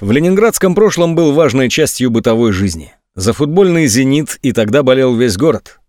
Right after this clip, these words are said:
Но поскольку телевидение в пятидесятые и семидесятые годы минувшего века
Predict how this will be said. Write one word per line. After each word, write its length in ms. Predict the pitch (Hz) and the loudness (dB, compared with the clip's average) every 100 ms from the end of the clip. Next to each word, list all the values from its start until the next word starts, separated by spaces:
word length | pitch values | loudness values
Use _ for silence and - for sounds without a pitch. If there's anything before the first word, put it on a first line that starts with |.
| _ - | _ -4
Но 120 | 123 | 0
поскольку 440 | 143 - 247 233 | 0 0 -2 -2
телевидение 640 | 220 202 180 180 170 170 156 | -2 0 0 -2 -2 -2 -2
в 80 | - | -4
пятидесятые 640 | 147 143 147 - 185 156 | -6 -4 -2 -2 0 -2
и 40 | |
семидесятые 680 | 127 139 135 139 165 - 117 | -2 -4 -4 -2 -2 0 -2
годы 280 | 113 143 127 | 0 0 0
минувшего 520 | 120 131 127 101 92 | 0 -2 -2 -4 -4
века 400 | 90 123 120 | 0 0 0